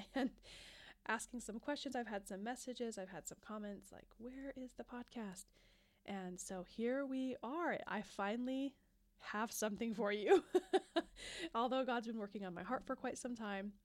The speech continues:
it took a little hot minute to get this out there. <laughs> Listen, I have just been so excited about what God has been doing in my own heart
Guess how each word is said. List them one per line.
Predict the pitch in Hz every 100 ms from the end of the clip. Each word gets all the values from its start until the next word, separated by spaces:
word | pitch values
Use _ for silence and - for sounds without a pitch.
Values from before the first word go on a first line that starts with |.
| -
it | -
took | - 226
a | 226
little | 208 226 247
hot | 220 233
minute | 190 185 185
to | -
get | 214 - -
this | 196 -
out | 185 -
there. | - 262 240 - - - - -
<laughs> | - - - - -
Listen, | 254 - 214 196
I | - 214 220 233 254 247 - - - 233
have | 208 202 -
just | 220 220 - - 208
been | 214 202
so | - - 247 254
excited | 269 - 214 190
about | 185 185 196
what | 190
God | 196 185
has | 185 185
been | 180
doing | 190 220
in | 226
my | 202 185
own | 170
heart | 175 - 208 208